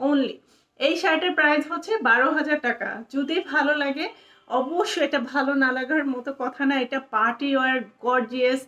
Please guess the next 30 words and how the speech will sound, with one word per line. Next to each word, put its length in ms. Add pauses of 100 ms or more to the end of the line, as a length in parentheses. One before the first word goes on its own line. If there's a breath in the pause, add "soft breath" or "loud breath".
(120)
এলিগ্যান্ট, 640 (460 loud breath)
just 460
আউটস্ট্যান্ডিং 960
একটা 260
শাড়ি। 480 (460 soft breath)
So 260
এই 200
ডিজাইনটাও 480
সুন্দর, 340
প্রত্যেকটা 680
শাড়ি 280
সুন্দর। 320
আর 120
এগুলো 380
আসলে 500
একটু 220
পৌষ 520
ক্যাটাগরির 500
শাড়ি, 420 (320 loud breath)
যেটা 280
র‍্যান্ডম 440
কিন্তু 260
আমরা 160
পরি 320
না। 120
আমরা 220
রাফ 340
ইউজের 360
ক্ষেত্রে 340
কিন্তু 400